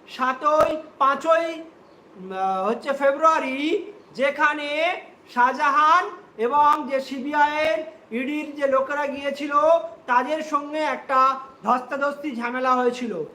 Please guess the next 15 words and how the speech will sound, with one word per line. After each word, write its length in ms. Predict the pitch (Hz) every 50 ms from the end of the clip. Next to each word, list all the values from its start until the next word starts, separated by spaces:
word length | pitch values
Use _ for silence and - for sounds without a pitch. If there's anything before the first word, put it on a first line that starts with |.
| - - - - -
তারপর 340 | - 262 285 285 285 320 330 320 330
থেকে 200 | 349 - - 339 320 302 294 285 294
এক 80 | 294 302 330
মাস 200 | 339 349 359 349 349
কেটে 240 | - 339 339 381 370
গিয়েছিল, 400 | 320 392 415 359 - 285 320 320 311 262 165 - - - - - - - - -
যেখানে 400 | 226 269 269 285 294 294 294 277 269 262 262 277 311 330 330 - - - - - -
সন্দেশখালি 640 | 262 269 277 285 294 302 294 302 - 302 302 311 311
নিয়ে, 220 | 311 311 302 311 320 311
শাহজাহান 460 | 311 254 247 247 269 277 277 285 294 294
নিয়ে 160 | 294 311 302
পুরো 220 | 294 294 285 277 277 277
চুপ 180 | 277 302 294 226 -
ছিল। 200 | - 285 294 302 262 214 175 - - - - - - _ -
তারপরেই 600 | 240 240 262 277 262 302 311 311 320 320 330 349